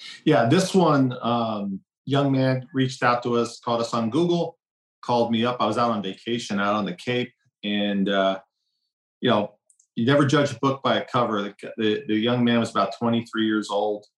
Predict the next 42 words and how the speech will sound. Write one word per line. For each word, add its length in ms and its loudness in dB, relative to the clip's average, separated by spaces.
And, 320 -2
uh, 360 0
I 60 -4
said, 180 -2
"Well, 120 2
I'm 140 4
on 120 2
vacation. 500 -2
When 100 0
I 60 -2
get 240 -4
back, 340 -2
I'll, 280 -6
I'll 80 -8
take 220 -6
a 20 0
look 200 0
at 40 -6
the 100 -2
business." 380 0
Went 180 2
out 100 2
and 100 -4
saw 360 0
him, 100 0
and 80 0
he's 140 -4
doing, 380 0
he's 60 0
on 120 4
track 320 0
to 60 -10
do 220 0
just 260 -8
over 240 0
a 80 2
million 420 0
dollars 540 -2
in 60 -6
sales 500 -4
this 240 -12
year. 300 -8